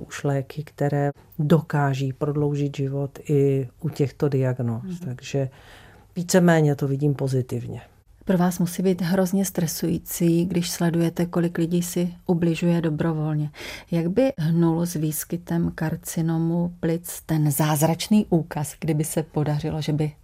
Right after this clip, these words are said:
Speaker 2: u nás lidé přestali kouřit? <laughs>
Speaker 1: No, zcela zásadně, protože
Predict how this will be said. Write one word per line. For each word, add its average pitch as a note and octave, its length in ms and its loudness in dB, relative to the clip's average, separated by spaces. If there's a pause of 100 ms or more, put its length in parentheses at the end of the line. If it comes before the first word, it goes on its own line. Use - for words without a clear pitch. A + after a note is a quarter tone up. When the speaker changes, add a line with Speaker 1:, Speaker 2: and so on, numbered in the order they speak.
Speaker 2:
u D#3 80 2
nás C#3+ 260 0
lidé D3 260 2
přestali D#3 500 4
kouřit? D3+ 560 2 (140)
<laughs> A3+ 140 0 (520)
Speaker 1:
No, G3+ 140 0 (320)
zcela F3+ 420 0
zásadně, D#3 600 2
protože D#3+ 560 -2